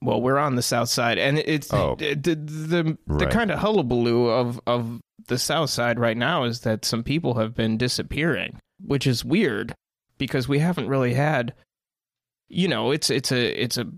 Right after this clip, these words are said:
Speaker 1: essentially we're living on a military base. Like, you know, you don't have too much,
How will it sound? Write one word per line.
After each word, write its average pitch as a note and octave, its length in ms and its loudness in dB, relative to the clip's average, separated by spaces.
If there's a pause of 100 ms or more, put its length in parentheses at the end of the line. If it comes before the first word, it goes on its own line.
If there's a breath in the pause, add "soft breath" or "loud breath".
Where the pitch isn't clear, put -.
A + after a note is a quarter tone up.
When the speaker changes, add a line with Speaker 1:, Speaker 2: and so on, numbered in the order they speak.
(580)
Speaker 1:
essentially B2+ 600 0
we're B2 200 2
living B2 320 2
on A2 120 0
a G2+ 40 -2
military B2 640 -2
base. - 380 -4
Like, A2+ 260 -4
you A#2 120 -4
know, G#2+ 180 -2
you A#2 140 -2
don't C3+ 200 0
have B2+ 320 -2
too D#3 200 4
much, A#2 460 0